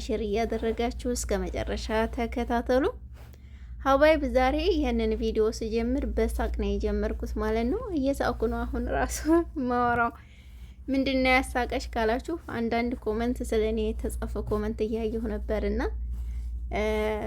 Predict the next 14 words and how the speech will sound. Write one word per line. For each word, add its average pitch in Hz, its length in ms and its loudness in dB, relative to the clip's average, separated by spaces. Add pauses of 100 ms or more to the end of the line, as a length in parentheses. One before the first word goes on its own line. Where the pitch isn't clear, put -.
በመጀመሪያ 254 760 4
መልካም 226 680 2
አስተያየታችሁን 220 800 -2
ለምትሰጡኝ 240 600 0
በሙሉ 247 340 2 (100)
እጅግ - 300 -6
አድርጌ 196 400 -6
አመሰግናለሁ። 202 840 -4 (120)
ክፉ - 220 -14 (160)
አይንካችሁ 196 680 -4
ውድ 214 240 -2
ሀገሬ 202 300 -2 (100)
ልጆች። 294 320 0 (1080)
እ፣ 226 100 2